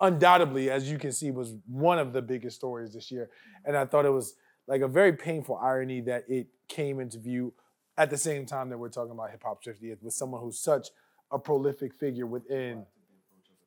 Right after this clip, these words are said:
yeah, the, the, the, the, the arena of hip hop. Two big, two last stories we gotta touch. Uh, if it weren't for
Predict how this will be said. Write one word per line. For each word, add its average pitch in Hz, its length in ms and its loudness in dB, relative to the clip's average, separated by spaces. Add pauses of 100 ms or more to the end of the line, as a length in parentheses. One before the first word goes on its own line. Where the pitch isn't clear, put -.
(440)
yeah, 135 340 2 (200)
the, 131 160 0
the, 127 320 -2
the, 127 160 -2
the, 120 300 -8
the 123 180 -8 (100)
arena 135 280 -4
of 107 80 -14
hip 123 140 -12
hop. 110 200 -6 (480)
Two 208 180 -2
big, 175 280 2
two 196 120 -4
last 175 300 2
stories 139 220 -2
we 131 80 -4
gotta 123 160 -4
touch. - 360 -10 (380)
Uh, 131 440 4 (1400)
if 180 200 2
it 190 80 6
weren't 196 340 4
for 180 360 6